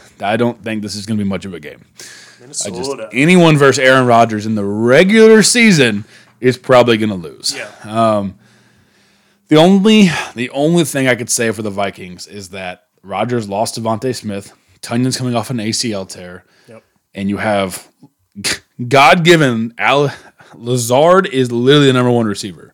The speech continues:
Speaker 2: Yeah, that's rough.
Speaker 1: I, and then, like, Randall Cobb. Like, Randall Cobb's, like, thirty-three.
Speaker 2: Mm-hmm.
Speaker 1: Like, I knew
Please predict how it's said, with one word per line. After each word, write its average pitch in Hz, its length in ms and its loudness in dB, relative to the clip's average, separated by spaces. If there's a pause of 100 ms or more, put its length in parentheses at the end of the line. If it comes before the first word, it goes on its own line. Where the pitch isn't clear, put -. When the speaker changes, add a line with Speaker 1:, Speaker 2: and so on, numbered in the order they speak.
(120)
Speaker 2:
Yeah, 110 240 -12 (220)
that's 131 180 -12
rough. 117 240 -4
Speaker 1:
I, - 480 -14
and 135 100 -6
then, 135 60 0
like, 123 160 -2 (140)
Randall 160 400 0
Cobb. 165 320 -8
Like, 113 120 -12
Randall 208 300 2
Cobb's, 226 300 -4
like, 143 160 -6
thirty-three. 190 760 2 (220)
Speaker 2:
Mm-hmm. 117 320 -14
Speaker 1:
Like, 117 140 -10
I 147 40 2
knew 180 180 4